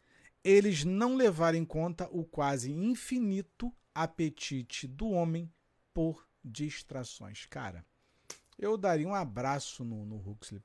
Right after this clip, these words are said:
por conta dessa frase. E é exatamente o que a gente tá passando. Nós não estamos preocupados com o que é verdadeiro ou falso. A gente quer fake news.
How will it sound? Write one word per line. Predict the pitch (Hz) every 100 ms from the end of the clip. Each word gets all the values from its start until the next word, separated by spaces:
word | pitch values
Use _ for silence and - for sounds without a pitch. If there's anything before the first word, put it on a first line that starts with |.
| - _ _
por | - -
conta | 98 95
dessa | 95 -
frase. | - - - - _ _ _ _ _ _
E | 349
é |
exatamente | 349 294 262 226 220
o |
que | 240
a |
gente | 214 -
tá | 220
passando. | 208 - 185 156 _ _ - _ _ _ _ _ _
Nós | 190 202
não | 202 254
estamos | - 226 208
preocupados | - 165 143 - 170 139
com | 127 151
o |
que | 135
é | 143
verdadeiro | 120 131 127 113 127 147 110 - - _ -
ou | 117
falso. | - 113 98 - - _ _ _ _ _
A | 202
gente | 170 190 -
quer | 226
fake | 202 220 220 208
news. | 254 262 -